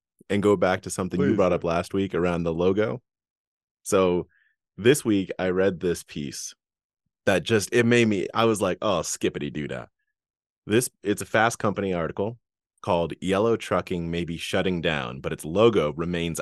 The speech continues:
Speaker 1: iconic. Okay? I'm gonna read you one paragraph. I'm, I, sorry, it's a whole paragraph, but I feel like I gotta read the whole paragraph to you
Speaker 2: Please.
Speaker 1: because it, it just, it went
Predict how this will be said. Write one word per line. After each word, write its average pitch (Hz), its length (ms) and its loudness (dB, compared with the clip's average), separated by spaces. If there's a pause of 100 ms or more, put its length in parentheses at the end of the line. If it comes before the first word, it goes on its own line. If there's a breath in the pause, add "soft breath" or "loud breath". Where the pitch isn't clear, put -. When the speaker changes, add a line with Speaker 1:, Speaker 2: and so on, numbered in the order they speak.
Speaker 1:
iconic. - 920 -4 (560)
Okay? 120 200 0 (480)
I'm 135 120 4
gonna 214 120 6
read 127 300 0
you 110 260 2
one 104 260 0
paragraph. 78 540 -4 (440)
I'm, 98 180 2 (140)
I, 90 120 2
sorry, 113 360 2
it's 95 120 -2
a 85 60 -2
whole 131 340 4
paragraph, 80 560 -2 (480)
but - 80 -2
I 87 60 4 (100)
feel 113 140 6
like 110 140 4
I 101 40 2
gotta 90 160 2
read 87 140 2
the - 60 -2
whole 85 100 -4
paragraph 71 480 -4 (180)
to 76 100 -8
you 60 180 -8 (480)
Speaker 2:
Please. 101 180 -6
Speaker 1:
because 92 580 2 (360 soft breath)
it, - 260 2 (380)
it 120 100 2
just, 117 240 0
it 110 80 4
went 107 300 2